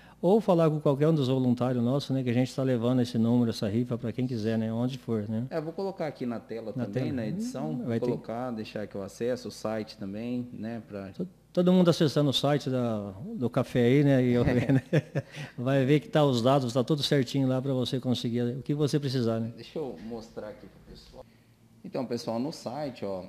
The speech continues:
Speaker 2: agora vai ter as notícias, né? Vocês vão conseguir ver notícias, comunicados da V C C,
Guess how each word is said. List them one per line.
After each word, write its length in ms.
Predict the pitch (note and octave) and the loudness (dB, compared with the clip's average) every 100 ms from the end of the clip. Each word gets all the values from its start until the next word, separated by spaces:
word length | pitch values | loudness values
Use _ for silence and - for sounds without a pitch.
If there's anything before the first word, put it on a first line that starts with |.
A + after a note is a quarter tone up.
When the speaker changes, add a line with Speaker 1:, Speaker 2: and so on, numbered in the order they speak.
| - | -12
Speaker 2:
agora 400 | G2+ G#2+ A#2 B2+ | -8 -4 -4 -2
vai 160 | B2 | -4
ter 200 | A#2+ A#2 | -4 -4
as 120 | A#2 | -4
notícias, 680 | G#2+ A2+ - G#2+ C3 - G2+ | -4 -6 -8 -8 -8 -8 -12
né? 260 | G2+ A#2 A2+ | -10 -10 -10
Vocês 200 | - G2+ | -10 -10
vão 100 | G#2+ | -10
conseguir 380 | G#2 G#2+ A2 G#2 | -12 -16 -10 -10
ver 100 | G2+ | -6
notícias, 800 | G#2 G2+ - A#2+ A#2 G#2+ G2+ - | -8 -8 -8 -8 -8 -10 -12 -16
comunicados 720 | - G#2+ A2 G#2+ G#2 G#2+ G2+ | -8 -4 -4 -6 -8 -8 -8
da 80 | G2+ | -8
V 100 | F#2+ | -8
C 160 | F#2+ F#2+ | -12 -14
C, 360 | - G2+ A2 | -12 -10 -10